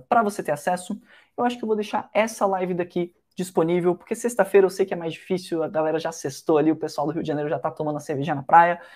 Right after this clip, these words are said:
então eu sei que, eu acho que, eu acho que tende a ter menos pessoas, então eu vou deixar essa live disponível por mais tempo, mas a de quarta e quinta, elas não estão mais disponíveis no nosso YouTube, você só vai ter acesso se você tiver no grupo de estudos do workshop.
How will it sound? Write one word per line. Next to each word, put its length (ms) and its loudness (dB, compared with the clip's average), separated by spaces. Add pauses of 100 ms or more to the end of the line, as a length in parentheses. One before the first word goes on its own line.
(240)
então 260 4
eu 60 8
sei 160 6
que, 80 0
eu 100 10
acho 180 8
que, 80 -6
eu 240 2
acho 120 -6
que 80 -20
tende 220 0
a 40 0
ter 140 -2
menos 240 -2
pessoas, 280 2
então 100 -4
eu 40 -2
vou 80 4
deixar 220 -2
essa 140 -4
live 220 0
disponível 380 -2
por 100 -14
mais 160 -4
tempo, 340 2 (320)
mas 400 0
a 120 2
de 100 -4
quarta 520 2
e 100 0
quinta, 360 -4
elas 280 -2
não 280 2
estão 280 -2
mais 240 -2
disponíveis 640 -6
no 160 -4
nosso 300 -6
YouTube, 420 0 (280)
você 200 -4
só 200 4
vai 220 2
ter 120 -4
acesso 420 -4
se 360 -18
você 100 -2
tiver 340 0
no 80 -4
grupo 240 -4
de 60 -4
estudos 540 -10 (240)
do 300 -2
workshop. 420 -10